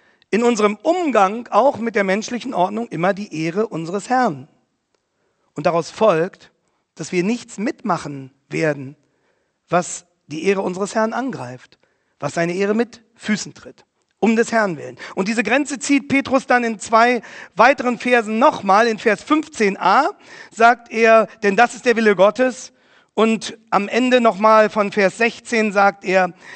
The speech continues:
„Seid die Freien, aber seid zu-, zugleich die Knechte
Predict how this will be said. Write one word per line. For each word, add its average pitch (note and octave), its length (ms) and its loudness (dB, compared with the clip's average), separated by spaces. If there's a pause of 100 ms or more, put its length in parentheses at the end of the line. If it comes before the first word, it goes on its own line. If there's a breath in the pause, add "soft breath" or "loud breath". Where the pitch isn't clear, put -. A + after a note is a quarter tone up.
(440 loud breath)
„Seid A3 260 2
die F#3+ 100 -8
Freien, B3+ 580 0 (560 loud breath)
aber A3+ 220 4
seid B3 240 2
zu-, A#3+ 160 0
zugleich A3+ 800 -2
die G3+ 140 -12
Knechte G#3+ 760 0